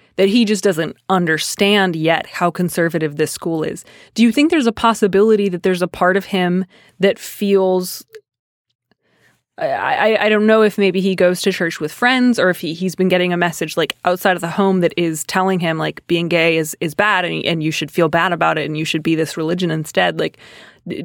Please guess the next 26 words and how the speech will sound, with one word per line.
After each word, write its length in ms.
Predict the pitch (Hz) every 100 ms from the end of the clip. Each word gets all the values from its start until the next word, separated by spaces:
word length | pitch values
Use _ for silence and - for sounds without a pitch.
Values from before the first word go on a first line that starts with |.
| 175
do 100 | 175
you 80 | 196
think 160 | 226 196
it's 120 | -
possible 500 | - 185 202 220 196
that, 220 | 180 151 _
that 220 | 175 175
he's 320 | - 196 190
feeling 340 | - 185 175 170
some 240 | - 175
sort 240 | 175 190 165
of, 300 | 156 - - - -
uh, 180 | - - _ _
conflict 560 | - 190 190 196 220 -
about 300 | 170 165 151
his 140 | 185
sexuality 720 | - 175 - 165 151 180 226 190
and 120 | 151
part 220 | - 165
of 80 | 160
him 380 | 170 160 165 165 - - - _ -
i-, 40 |
is, 640 | 110 73 67 55 180 160 -
is, 440 | 170 160 - - -
feels 400 | - - 214 175
l-, 160 | 160 156